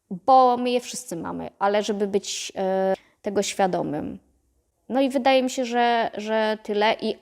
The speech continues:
to, co powiedziałam mojej grupie, właśnie, e, tej, e, na, na końcu, że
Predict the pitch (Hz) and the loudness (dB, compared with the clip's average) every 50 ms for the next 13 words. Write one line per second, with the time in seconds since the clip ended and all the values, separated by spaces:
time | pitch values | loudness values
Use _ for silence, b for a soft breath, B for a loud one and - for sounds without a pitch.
0 | - - - 285 277 - 269 269 254 226 233 220 220 214 208 208 202 196 185 185 | -12 -4 -2 -2 0 0 2 2 2 4 4 2 2 2 0 0 0 -2 -2 -4
1 | 196 196 185 - - 254 285 294 311 320 - 240 208 208 214 214 - - 214 208 | -4 -4 -4 -4 -2 -2 0 0 0 0 -2 -2 -2 -4 -4 -4 -6 -8 -6 -2
2 | 202 202 202 196 - - - 190 196 202 196 196 196 196 202 196 - - 208 196 | -2 0 0 0 -2 -2 -4 -2 -2 -2 0 0 0 -2 -2 -4 -4 -2 0 0
3 | 196 190 185 185 - - 190 190 190 185 185 185 185 185 185 185 185 185 185 185 | 2 2 2 0 0 -2 -2 0 0 0 0 0 0 0 0 0 0 0 -2 -4
4 | - - _ _ - 202 180 175 - - - - 196 185 185 - 190 180 185 185 | -8 -16 _ _ -4 -4 -4 -4 -4 -10 -10 -8 -8 -8 -6 -6 -6 -6 -6 -8
5 | - - - 254 269 294 b b b b b b b b b b b b b b | -6 -4 -2 -2 -2 -2 b b b b b b b b b b b b b b
6 | b b _ - 190 180 196 208 214 214 214 220 220 226 | b b _ -12 -8 -6 0 2 4 4 4 2 2 -2